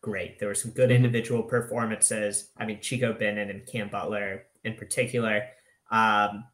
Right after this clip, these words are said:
Speaker 1: and there was just some really good team defense played as well. Um, you know, especially considering we played most of the second half with our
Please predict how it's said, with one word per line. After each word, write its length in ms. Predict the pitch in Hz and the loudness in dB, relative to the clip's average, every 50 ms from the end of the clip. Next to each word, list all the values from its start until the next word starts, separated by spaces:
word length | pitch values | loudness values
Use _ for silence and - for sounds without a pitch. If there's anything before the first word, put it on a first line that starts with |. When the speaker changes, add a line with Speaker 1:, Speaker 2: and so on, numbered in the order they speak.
| _ _ _ _ _ _ _ _ _ _ _ | _ _ _ _ _ _ _ _ _ _ _
Speaker 1:
and 160 | - 123 131 | -2 2 4
there 100 | 143 151 | 6 6
was 280 | 156 147 151 - - - | 6 6 4 2 -2 -4
just 220 | - 151 147 - | -2 0 0 0
some 200 | - 147 120 104 | 0 0 -2 0
really 260 | 113 123 135 143 123 | 2 2 2 2 2
good 420 | 123 127 127 131 131 127 127 - - | 4 6 8 8 8 6 2 -4 -6
team 320 | - 135 131 127 117 - | -4 -2 -2 -2 -2 -2
defense 460 | - 113 127 156 - 120 98 - - | -4 -4 -4 -2 -4 -4 -8 -8 -10
played 260 | - - 123 117 107 | -6 -2 -2 0 0
as 160 | 104 98 - - | -2 -4 -4 -2
well. 320 | 107 135 120 95 - - - - _ _ _ _ _ - | -2 -2 -2 -2 -4 -10 -18 -20 _ _ _ _ _ 2
Um, 600 | 113 113 107 107 101 98 98 98 98 101 - - | 6 6 6 6 6 4 2 -2 -6 -10 -14 -10
you 120 | _ 127 127 | _ 0 2
know, 160 | 127 123 123 | 4 4 6
especially 460 | 120 - - 135 131 131 - 139 123 123 | 4 4 4 4 2 4 4 2 2 2
considering 520 | - 123 117 - - 131 156 147 123 113 | 0 0 0 2 2 2 2 0 0 -2
we 100 | 110 110 | -2 -4
played 280 | - - 120 110 110 104 | -2 0 0 0 2 0
most 260 | 107 107 110 - - | 0 -2 0 0 -2
of 60 | 110 | 0
the 60 | 107 | 2
second 360 | - - 113 107 - 113 104 | 2 2 2 2 -2 -4 -6
half 480 | 101 107 107 110 123 131 123 123 - - | -4 -2 0 4 4 4 4 2 -2 -2
with 220 | 110 104 104 - | -2 -2 -2 -2
our 320 | 104 104 104 101 101 98 | -2 0 0 0 0 -4